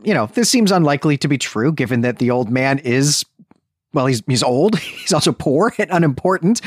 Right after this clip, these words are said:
And if you've got something that grants you wishes, maybe you're not gonna be those things. But the old man is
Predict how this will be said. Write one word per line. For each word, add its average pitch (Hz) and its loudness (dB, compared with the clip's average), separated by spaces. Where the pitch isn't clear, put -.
And 156 2
if 170 0
you've 180 2
got 208 0
something 196 0
that 175 0
grants 185 0
you 208 2
wishes, 226 2
maybe 240 0
you're 220 2
not 208 2
gonna 190 2
be 190 2
those 120 0
things. 95 -10
But 208 2
the 190 2
old 277 0
man 208 0
is 202 2